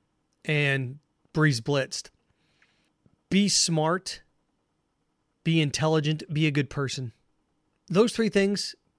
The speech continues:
can put you in a pretty safe place, an intelligent place. I-, I've heard a lot this week of people saying, "Oh, this is such a difficult discussion. It's so,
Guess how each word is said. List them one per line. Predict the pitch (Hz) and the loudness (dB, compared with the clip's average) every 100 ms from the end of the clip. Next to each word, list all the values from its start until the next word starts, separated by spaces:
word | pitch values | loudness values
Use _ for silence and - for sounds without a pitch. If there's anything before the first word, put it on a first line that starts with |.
| - | -4
can | 170 | -4
put | - 190 - | 2 0 4
you | 185 | 2
in | 175 | 2
a | |
pretty | 151 190 185 170 - _ _ _ _ _ - _ - | 0 0 2 0 -8 _ _ _ _ _ -20 _ -12
safe | - - 180 - | -8 -2 -2 -2
place, | - 139 120 - - - _ - _ _ | -6 -6 -6 -6 -8 -12 _ -20 _ _
an | 165 | 0
intelligent | 170 151 165 151 139 | 0 4 4 4 0
place. | - 147 151 - - - - - - - - - - - - - _ - _ _ _ _ - | -4 -12 -10 -14 -14 -20 -20 -20 -20 -20 -20 -20 -20 -16 -16 -18 _ -20 _ _ _ _ -8
I-, | - 165 | 0 0
I've | 143 | 0
heard | 170 175 | 0 0
a | |
lot | 156 151 147 143 156 - _ _ _ _ _ _ _ _ - | 2 2 2 0 -4 -20 _ _ _ _ _ _ _ _ -4
this | 160 185 - | 4 4 4
week | - - _ _ _ - - _ _ _ _ _ _ _ _ _ _ _ _ - | -6 -10 _ _ _ -20 -20 _ _ _ _ _ _ _ _ _ _ _ _ -6
of | 147 | -2
people | - 175 165 | 2 2 2
saying, | - 175 151 | 2 0 0
"Oh, | 147 | -2
this | 143 135 | -2 -2
is | |
such | - 156 - | -2 -2 -2
a | |
difficult | 135 151 147 147 151 | -2 -2 -4 -6 -6
discussion. | 135 - 143 143 - - 147 147 | -4 -2 -2 -6 -4 -6 -4 -8
It's | 143 185 165 | -8 -8 -4
so, | 190 | -4